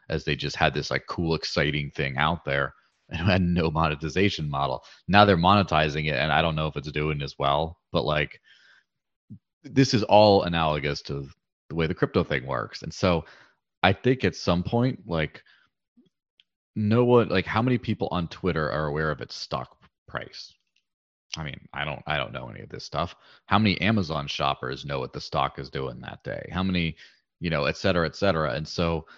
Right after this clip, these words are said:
um, I think at some point we're going to have a lot of established bus-, businesses that people just use or don't, you know, network businesses, decentralized businesses, but still business style nonetheless.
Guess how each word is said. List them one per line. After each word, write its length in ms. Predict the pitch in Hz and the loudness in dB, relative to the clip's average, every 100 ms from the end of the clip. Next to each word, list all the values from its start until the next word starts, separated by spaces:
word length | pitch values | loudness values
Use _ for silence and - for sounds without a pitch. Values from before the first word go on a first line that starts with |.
| _ _ _ | _ _ _
um, 280 | 87 82 73 - | -8 -6 -6 -4
I 80 | 90 | -4
think 240 | - 92 | -2 -4
at 80 | 78 | -4
some 260 | - 76 | -4 -4
point 380 | 73 78 73 62 - _ - | -4 -4 -4 -6 -12 _ -14
we're 320 | 85 85 90 | -8 -4 -6
going 400 | 73 87 87 85 | -2 0 2 0
to 100 | 78 | -2
have 280 | 80 78 73 | 0 0 0
a 80 | 78 | -2
lot 220 | 76 76 | -2 -2
of 80 | 69 | -4
established 580 | - - 71 71 71 - | -8 -2 -2 -2 -6 -10
bus-, 320 | 71 71 - | -10 -12 -12
businesses 460 | 90 80 80 - 67 | -8 -6 -6 -8 -10
that 100 | - | -10
people 220 | 90 82 | -8 -6
just 180 | 76 69 | -6 -8
use 300 | 65 73 71 | -8 -8 -8
or 60 | 65 | -6
don't, 400 | 76 69 69 - _ _ | -4 -4 -4 -10 _ _
you 80 | 73 | -10
know, 80 | 67 _ | -10 _
network 320 | - - 95 - _ | -4 -2 -4 -6 _
businesses, 400 | - - 143 92 | -6 -6 -6 -4
decentralized 680 | 139 147 185 185 101 90 76 | -2 2 2 4 2 2 0
businesses, 560 | 80 - 80 - 110 110 | -6 -6 -8 -4 -4 -2
but 180 | 98 | -6
still 460 | - 120 104 120 - | 2 6 6 4 0
business 320 | 101 90 92 - | -2 0 -2 -4
style 480 | - 76 82 87 | -2 0 2 0
nonetheless. 580 | 78 78 67 64 78 - | -2 -4 -4 -4 -4 -6